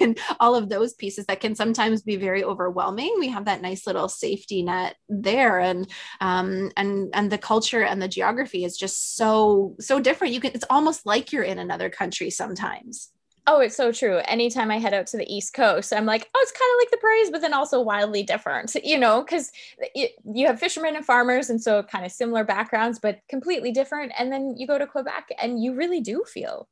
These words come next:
Speaker 2: like you could be in another country. But then you head out to the West Coast and, you know, there's so much nature and amazing hikes. And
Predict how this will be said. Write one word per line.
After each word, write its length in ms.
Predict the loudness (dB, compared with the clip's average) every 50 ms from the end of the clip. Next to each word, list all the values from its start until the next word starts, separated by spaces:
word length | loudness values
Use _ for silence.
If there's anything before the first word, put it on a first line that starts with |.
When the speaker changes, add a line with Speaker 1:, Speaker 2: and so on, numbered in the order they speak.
| _ _
Speaker 2:
like 200 | -2 -2 -2 -2
you 80 | -4 -6
could 180 | -4 -4 -6 -4
be 140 | -4 -8
in 100 | -6 -8
another 340 | -8 -10 -10 -12 -12 -12 -14 _
country. 480 | -16 -16 -16 -16 -20 -20 -20 -20 -20 _ -20 -20 -14 _ -8
But 100 | -4 -4
then 120 | -4 -4
you 80 | -4 -4
head 140 | -4 -2 -2
out 140 | -4 -4 -6
to 80 | -6 -6
the 100 | -6 -4
West 300 | -4 -4 -8 -10 -10 -6
Coast 480 | -6 -4 -4 -4 -6 -8 -10 -8 -6
and, 280 | -6 -4 -6 -6 -10 -8
you 100 | -6 -6
know, 220 | -4 -4 -6 -6 -6
there's 180 | -6 -6 -6 -4
so 100 | -6 -6
much 260 | -6 -8 -12 -12 -10
nature 300 | -10 -10 -10 -8 -8 -6
and 80 | -4 -4
amazing 360 | -4 -6 -8 -10 -10 -12 -10 -8
hikes. 340 | -8 -8 -8 -10 -10 -8
And 260 | -6 -6 -6 -6 -8